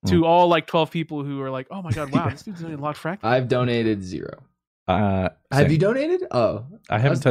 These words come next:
Speaker 2: touched Destiny since
Speaker 3: When's the last time you, I thought you
Speaker 2: whatever
Speaker 3: viewed,
Speaker 2: my
Speaker 3: I
Speaker 2: last
Speaker 3: thought you
Speaker 2: video
Speaker 3: made, like,
Speaker 2: was.
Speaker 3: a video though, like,
Speaker 2: Yeah,
Speaker 3: recently.
Speaker 2: whatever
Speaker 3: And then
Speaker 2: my
Speaker 3: maybe
Speaker 2: last
Speaker 3: you're
Speaker 2: video.
Speaker 3: like,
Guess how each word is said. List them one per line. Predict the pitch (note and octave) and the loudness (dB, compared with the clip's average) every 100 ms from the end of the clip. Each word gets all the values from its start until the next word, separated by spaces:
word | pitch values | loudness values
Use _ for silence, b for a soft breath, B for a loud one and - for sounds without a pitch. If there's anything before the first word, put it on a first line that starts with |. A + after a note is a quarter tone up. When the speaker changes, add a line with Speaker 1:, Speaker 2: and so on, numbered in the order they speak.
| A2+ | 2
Speaker 2:
touched | - | 2
Destiny | G#2+ - A2 | 0 2 -2
since | G#2+ G#2+ G#2+ - - - _ _ _ _ _ _ | -2 -4 -6 -8 -20 -20 _ _ _ _ _ _
Speaker 3:
When's | - D3 | -4 0
the | |
last | F3+ | 0
time | F#3 | 0
you, | F3 E3 | 0 0
I | D3 | 0
thought | D#3 E3 | 2 2
you | C3+ | 4
Speaker 2:
whatever | A2 A#2+ | 6 6
Speaker 3:
viewed, | |
Speaker 2:
my | G#2+ | 6
Speaker 3:
I | |
Speaker 2:
last | G#2 A2 | 6 6
Speaker 3:
thought | F3 | 4
you | E3 | 6
Speaker 2:
video | D3 - | 6 8
Speaker 3:
made, | C#3 | 6
like, | C3 | 4
Speaker 2:
was. | A2 F#2+ - | 0 -2 -8
Speaker 3:
a | |
video | A2+ G#2 A#2+ B2+ F#2+ D2 | -8 0 2 2 0 0
though, | D2+ C#2+ - - | -2 -2 -4 -4
like, | F2+ | -6
Speaker 2:
Yeah, | G2 | -2
Speaker 3:
recently. | G2 F#2+ | 0 4
Speaker 2:
whatever | F#2+ G2+ | 4 4
Speaker 3:
And | |
then | |
Speaker 2:
my | F#2+ | 4
Speaker 3:
maybe | F#2+ | 4
Speaker 2:
last | F#2+ | 4
Speaker 3:
you're | G#2+ | 4
Speaker 2:
video. | - G#2+ | 4 2
Speaker 3:
like, | F#2+ | 2